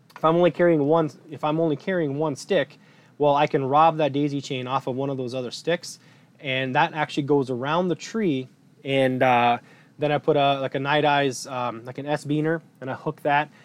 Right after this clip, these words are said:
and I'll hook my bag onto it, and then on the other side of the tree,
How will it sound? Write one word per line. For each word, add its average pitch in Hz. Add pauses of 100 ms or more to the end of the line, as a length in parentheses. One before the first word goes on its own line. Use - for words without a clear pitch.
(120)
and 139
I'll 131
hook 143
my 120
bag 151
onto 170
it, 185
and 127
then 131
on 131
the 127
other 160
side 156
of 151
the 143
tree, 147